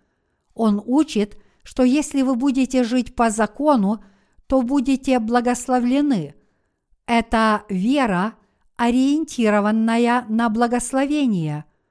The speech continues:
Вот почему духовная жизнь членов церкви такова, что когда они приходят в церковь, они подобны ангелам, а когда уходят в мир,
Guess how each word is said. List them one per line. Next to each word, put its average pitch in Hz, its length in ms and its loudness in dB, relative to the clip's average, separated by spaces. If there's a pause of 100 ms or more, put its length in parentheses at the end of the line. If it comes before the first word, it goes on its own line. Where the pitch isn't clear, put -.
(440)
Вот 311 280 0
почему 277 540 0
духовная 226 760 0
жизнь 208 560 -4 (260)
членов 240 600 -2
церкви 269 540 -2
такова, 262 720 0 (400)
что - 240 -4
когда 247 400 2
они 240 220 2
приходят 240 640 0
в - 120 -20
церковь, 262 640 -4 (440)
они 262 260 4
подобны 247 800 2
ангелам, 196 760 -4 (400)
а 240 120 0
когда 247 420 4
уходят 240 640 0
в 240 100 -2
мир, 240 420 0